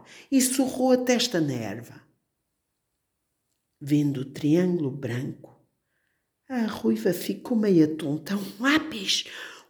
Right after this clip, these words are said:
um ápis, ali." "Mas olha que não quero que se saiba",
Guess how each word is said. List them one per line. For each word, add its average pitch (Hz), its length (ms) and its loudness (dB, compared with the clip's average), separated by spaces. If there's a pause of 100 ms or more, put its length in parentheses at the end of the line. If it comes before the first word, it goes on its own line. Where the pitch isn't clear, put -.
um 226 240 -4
ápis, - 960 0
ali." 196 580 4 (2000)
"Mas 160 360 0
olha 127 280 0
que - 160 -6
não 226 260 0
quero 247 380 -2
que - 80 -8
se - 180 -2
saiba", 269 880 0